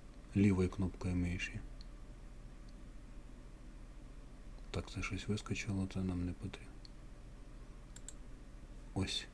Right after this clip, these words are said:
я закрив. І ось наша, як кажуть, собака.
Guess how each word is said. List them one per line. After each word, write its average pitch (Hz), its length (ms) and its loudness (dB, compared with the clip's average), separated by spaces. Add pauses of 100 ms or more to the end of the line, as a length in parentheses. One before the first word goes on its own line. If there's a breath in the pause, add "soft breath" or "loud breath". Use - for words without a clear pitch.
(120)
я 87 140 4
закрив. 120 460 6 (1000 loud breath)
І 135 140 12
ось 104 280 10
наша, 98 300 10
як 92 160 4
кажуть, 87 300 2
собака. 85 600 0